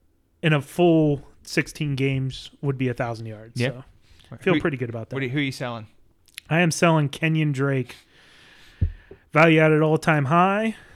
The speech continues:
Speaker 1: twenty-seven next year. We don't know where he's gonna be.
Speaker 2: He's gonna
Speaker 1: I
Speaker 2: be twenty-seven already?
Speaker 1: Yes.
Speaker 2: Wow.
Speaker 1: He's a talented back out
Speaker 2: Yeah.
Speaker 1: of Alabama, but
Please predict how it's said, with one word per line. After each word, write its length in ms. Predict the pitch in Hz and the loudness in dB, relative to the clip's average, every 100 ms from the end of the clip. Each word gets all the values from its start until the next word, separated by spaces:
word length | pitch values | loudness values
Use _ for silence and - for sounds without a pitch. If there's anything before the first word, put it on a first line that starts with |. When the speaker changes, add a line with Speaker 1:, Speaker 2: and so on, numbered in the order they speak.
| - - - - | -20 -20 -20 -20
Speaker 1:
twenty-seven 640 | - 170 160 - 175 170 | -4 0 0 2 2 2
next 340 | 175 175 - - | 0 -2 -4 -2
year. 300 | 185 190 190 | 0 2 2
We 100 | 160 | 2
don't 160 | 156 | 2
know 140 | 151 151 | 2 2
where 180 | 151 147 | 2 2
he's 140 | 139 | 0
gonna 200 | 151 147 | -2 -2
be. 360 | 139 170 175 170 | 0 2 2 0
Speaker 2:
He's 120 | 180 | 0
gonna 100 | 170 | -2
Speaker 1:
I 20 | |
Speaker 2:
be 80 | 247 | -2
twenty-seven 500 | - 185 156 143 185 | -4 -4 -4 -4 -4
already? 280 | 190 127 110 | -6 -4 -4
Speaker 1:
Yes. 380 | 131 - - - | -4 -6 -12 -16
Speaker 2:
Wow. 340 | 143 135 107 _ _ _ - | -18 -18 -20 _ _ _ -6
Speaker 1:
He's 160 | 240 233 | -2 -2
a 60 | |
talented 420 | 208 233 294 202 | 0 0 0 -2
back 460 | 135 135 180 226 - - - | -4 -4 -6 -8 -12 -20 -8
out 120 | 151 | -6
Speaker 2:
Yeah. 60 | 139 | -2
Speaker 1:
of 80 | 143 | 0
Alabama, 800 | 143 139 139 151 170 190 208 - _ - | -2 -2 -4 -4 -6 -6 -8 -12 _ -14
but 500 | - 151 143 139 139 | -6 -2 -2 -4 -8